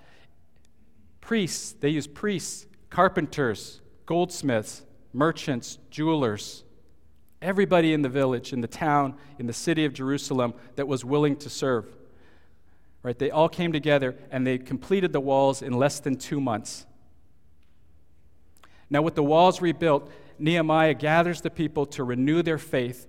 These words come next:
and their covenant with the Lord. And then this all culminates with a great celebration here in chapter twelve. Okay, so we won't look at all, read all of chapter twelve, but let me read a portion,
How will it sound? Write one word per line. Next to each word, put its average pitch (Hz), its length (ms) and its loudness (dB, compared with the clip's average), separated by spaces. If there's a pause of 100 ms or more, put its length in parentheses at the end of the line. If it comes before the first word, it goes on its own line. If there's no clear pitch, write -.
(180)
and 131 140 -4
their 123 100 0
covenant 147 440 0
with 135 160 -6
the 135 80 -6
Lord. 120 380 2 (1500)
And 131 120 -2
then 143 100 0
this 165 180 0
all 175 160 2
culminates 156 680 -2
with 139 100 -6
a 127 60 -2
great 143 260 -2
celebration 127 800 0 (1300)
here 135 180 -4
in 131 80 -4
chapter 123 300 -6
twelve. 107 420 -10 (1500)
Okay, 123 140 -10
so 156 160 0
we 196 120 6
won't 220 200 4
look 165 180 2
at 160 100 0
all, 156 200 6
read 156 320 -2
all 151 160 6
of 156 80 -2
chapter 160 320 -2
twelve, 151 400 2
but 143 80 -2
let 165 160 -2
me 196 100 -2
read 180 200 0
a 135 40 0
portion, 156 540 -4